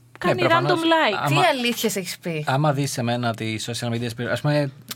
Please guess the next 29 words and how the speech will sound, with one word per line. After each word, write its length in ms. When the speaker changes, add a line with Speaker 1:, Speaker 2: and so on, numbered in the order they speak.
Speaker 2:
τα 140
έβλεπε 240
Αντιγόνη 340
προχθές, 340
Speaker 1:
Με 60
Speaker 2:
με 120
έβλεπε 220
Speaker 1:
οτιδήποτε 260
Speaker 2:
στο 120
Instagram. 320
Speaker 1:
interaction, 40
ε. 380
Speaker 2:
Όποιο 240
post 80
βλέπω 160
μπροστά 200
μου, 60
κάνω 160
like, 260
δεν 180
έχω 120
Speaker 1:
Ναι. 80
Speaker 2:
φίλτρο. 320
Πρέπει 200
να 100
είναι 140
κάτι 600
εντελώς, 540
δηλαδή, 840